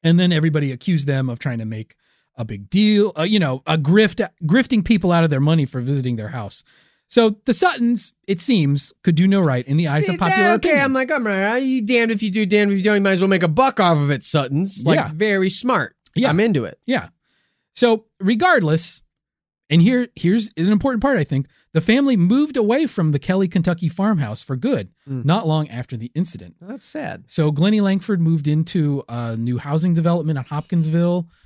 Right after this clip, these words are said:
Speaker 1: The rest of the family went
Speaker 2: Mm.
Speaker 1: there, you know, to wherever they lived, Hopkinsville or wherever else. Um, and for a while, they even went to Michigan.
Speaker 2: They got used to using indoor plumbing
Speaker 1: Right,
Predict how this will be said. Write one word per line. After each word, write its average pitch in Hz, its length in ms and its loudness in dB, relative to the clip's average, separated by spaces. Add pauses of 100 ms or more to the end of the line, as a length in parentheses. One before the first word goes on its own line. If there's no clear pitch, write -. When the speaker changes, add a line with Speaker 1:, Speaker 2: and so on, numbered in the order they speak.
(200)
Speaker 1:
The 131 80 -4
rest 139 240 0
of 160 60 0
the 151 80 2
family 156 460 0
went 139 220 -2
Speaker 2:
Mm. - 20 -10
Speaker 1:
there, 139 360 -2 (400)
you 135 100 -6
know, 120 160 -2
to 165 120 -4
wherever 139 260 0
they 123 140 -2
lived, 139 240 0
Hopkinsville 135 540 -2
or 127 80 -2
wherever 113 340 -4
else. 131 380 -6 (440)
Um, 117 440 -4 (200)
and 151 160 0
for 196 120 2
a 180 60 4
while, 226 280 2
they 175 140 2
even 190 400 0
went 175 340 -2
to - 80 -4
Michigan. 151 400 0
Speaker 2:
They 113 80 0
got 139 160 -2
used 135 220 -6
to 131 80 -6
using 127 260 -2
indoor 117 220 -4
plumbing 123 520 -2
Speaker 1:
Right, 151 140 0